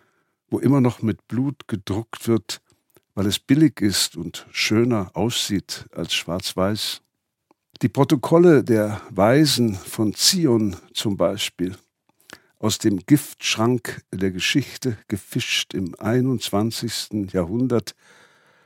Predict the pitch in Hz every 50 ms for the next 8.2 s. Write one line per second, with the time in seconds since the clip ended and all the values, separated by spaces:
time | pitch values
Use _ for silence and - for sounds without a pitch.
0 | _ - - 123 127 143 160 131 - - - 165 190 196 - - - - - 113
1 | 107 - - 117 110 - - - - 107 104 104 95 - - - - 123 131 143
2 | 147 143 117 110 117 107 92 - _ _ - 113 110 - - - 107 - - -
3 | - 117 123 120 - 123 117 110 87 85 95 113 - - - - _ _ _ _
4 | _ _ _ _ _ _ _ _ _ _ _ _ _ _ _ _ _ _ _ _
5 | _ _ - 95 107 120 143 151 - - 127 117 104 95 92 90 87 87 - -
6 | - - - _ _ _ _ _ _ - _ _ _ _ - - - - - 101
7 | 90 82 95 92 101 98 - - - - _ _ - - - 101 95 95 - -
8 | - - -